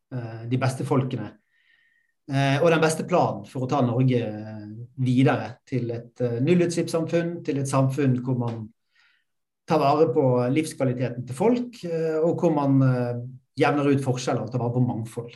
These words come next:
Så alle de tingene der synes jeg har vært, eh, ja, det har vært, eh, fantastisk, eh, å komme inn i Miljøpartiet De Grønne, og fantastisk å være med. Og så er det jo en ting da med politikk, som dere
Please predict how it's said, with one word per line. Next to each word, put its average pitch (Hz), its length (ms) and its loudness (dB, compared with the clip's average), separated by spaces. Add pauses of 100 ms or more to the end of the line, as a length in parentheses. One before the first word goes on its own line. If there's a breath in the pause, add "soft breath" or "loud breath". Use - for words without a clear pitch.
(140)
Så - 200 -8
alle 175 200 6
de 165 120 4
tingene 139 280 2
der 127 160 0
synes 131 220 -2
jeg 117 80 -2
har 117 200 -6
vært, - 320 -12
eh, 104 340 -14 (1300 soft breath)
ja, 135 80 -8 (100)
det 160 40 -2
har 185 200 6
vært, - 180 -2
eh, 139 480 2 (280)
fantastisk, 160 840 -2
eh, 123 440 0
å - 100 -6
komme 139 220 4
inn 135 280 4
i 117 180 -2
Miljøpartiet 127 480 0
De 120 80 2
Grønne, 180 520 0
og 147 840 -2
fantastisk 160 600 0
å 131 60 -4
være 127 240 2
med. 226 360 6
Og 170 80 0
så 170 480 2 (600)
er 180 100 2
det 165 160 4
jo 175 140 6
en 131 140 2
ting 170 180 0
da 208 120 0
med 180 160 -4
politikk, 170 460 -2
som - 260 -10
dere 160 100 0